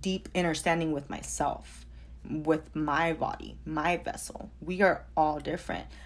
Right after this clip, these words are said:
I'm not going to suggest someone, I'm not going to go and tell someone, "Oh, you should do the,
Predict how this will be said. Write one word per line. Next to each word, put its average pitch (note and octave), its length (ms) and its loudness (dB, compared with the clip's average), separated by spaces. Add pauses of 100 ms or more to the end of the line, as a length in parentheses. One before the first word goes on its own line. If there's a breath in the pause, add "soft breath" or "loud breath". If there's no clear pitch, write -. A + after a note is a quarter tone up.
I'm E3+ 200 6
not F#3 240 4
going E3+ 240 0
to E3+ 160 -6
suggest E3 640 0
someone, D#3 480 0 (420 soft breath)
I'm F#3 100 6
not F#3+ 200 10
going F#3 220 4
to F3+ 180 4
go E3+ 320 8
and E3 120 4
tell F3 220 8
someone, D#3+ 340 2
"Oh, A3 140 8
you G#3+ 160 6
should G#3+ 260 0
do F#3+ 160 2
the, F#3+ 320 4